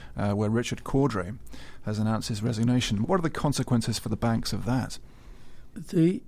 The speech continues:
Speaker 2: C F P B has followed a supervisory process. They're more of a law enforcement agency, but they have followed a supervisory process that has been geared towards enforcement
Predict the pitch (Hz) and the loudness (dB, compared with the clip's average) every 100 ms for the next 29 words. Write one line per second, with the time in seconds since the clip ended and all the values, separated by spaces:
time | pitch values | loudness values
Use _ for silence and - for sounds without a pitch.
0 | - - 277 285 - - 180 190 165 123 | -8 0 4 6 4 2 2 4 4 4
1 | 156 147 - - 170 170 180 151 147 - | 4 2 0 6 10 10 10 6 4 -2
2 | - - 147 131 131 127 131 - - - | -10 -2 2 4 4 4 2 -4 -10 -14
3 | - - 220 214 151 165 156 - 143 131 | -8 -2 2 4 8 10 10 6 0 0
4 | 123 - 170 135 135 151 120 214 226 190 | -2 0 4 6 4 0 0 4 6 6
5 | 175 127 123 120 131 135 - 139 139 - | 6 6 2 4 4 2 0 -2 -4 -4
6 | 135 131 131 139 123 165 135 - - - | -2 -2 -2 -4 -4 -4 -6 -8 -20 -20
7 | - - - 143 123 190 254 180 - - | -20 -20 -2 0 6 6 6 2 -6 -16
8 | - 202 165 160 143 147 - - 139 131 | -4 6 6 8 6 2 -2 -4 -2 0
9 | 220 180 151 160 151 165 139 - 165 131 | -2 0 6 6 6 2 -2 -2 0 0
10 | - 127 - 131 120 - 147 120 - 143 | -2 -8 -6 -6 -4 -2 -2 -2 2 2
11 | 123 139 170 190 170 143 165 156 139 139 | 4 6 8 8 4 0 0 2 2 0
12 | 127 120 - 147 135 - 107 113 | -2 -2 -2 0 0 0 -4 -6